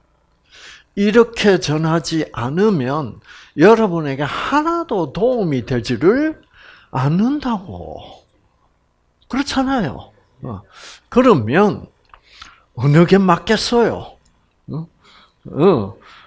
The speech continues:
그 생명을 기준으로 해야 된다니까? 생명에 방해가 되는 하나님이라면, "와, 나 하나님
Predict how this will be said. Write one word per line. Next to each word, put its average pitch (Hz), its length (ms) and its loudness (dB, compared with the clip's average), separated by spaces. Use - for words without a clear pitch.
그 190 180 -6
생명을 247 760 4
기준으로 120 500 -2
해야 110 220 -6
된다니까? 151 840 -6
생명에 190 800 4
방해가 151 680 6
되는 156 580 0
하나님이라면, 120 1200 0
"와, 92 520 -10
나 - 80 -10
하나님 85 560 -14